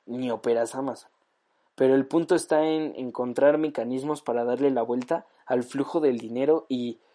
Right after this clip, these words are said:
con eso, lograr que sea lo más negativo posible. También necesitas entender que el cofre de tu empresa no es un número fijo.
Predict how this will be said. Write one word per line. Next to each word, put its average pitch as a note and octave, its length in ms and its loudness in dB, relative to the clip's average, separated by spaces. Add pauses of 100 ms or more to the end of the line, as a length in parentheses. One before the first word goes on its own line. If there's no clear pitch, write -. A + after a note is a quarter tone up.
(180)
con B2 220 0
eso, D3 320 -2 (480)
lograr C3+ 520 4 (140)
que C#3+ 140 -2
sea C3+ 320 0
lo C#3 120 0
más C3 240 -4
negativo B2 540 -4
posible. A2+ 460 -10 (960)
También C#3 320 2
necesitas D3+ 580 -2
entender A#2+ 480 -4
que C3 140 -2
el A#2 160 -4
cofre C#3 420 0
de A#2+ 180 -6
tu A#2 120 -6
empresa B2+ 420 -4
no C3 200 -4
es C3+ 220 -6
un C#3 120 -4
número C3+ 280 -2
fijo. - 360 -12